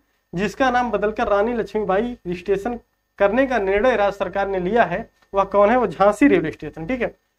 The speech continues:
झांसी रेलवे स्टेशन जो है, इसका नाम चेंज करके,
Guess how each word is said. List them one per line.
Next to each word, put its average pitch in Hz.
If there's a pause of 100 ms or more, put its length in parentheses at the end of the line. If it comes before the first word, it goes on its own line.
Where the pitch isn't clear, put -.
(180)
झांसी 208
रेलवे 220
स्टेशन 185
जो 165
है, 269 (240)
इसका 214
नाम 214
चेंज 226
करके, 196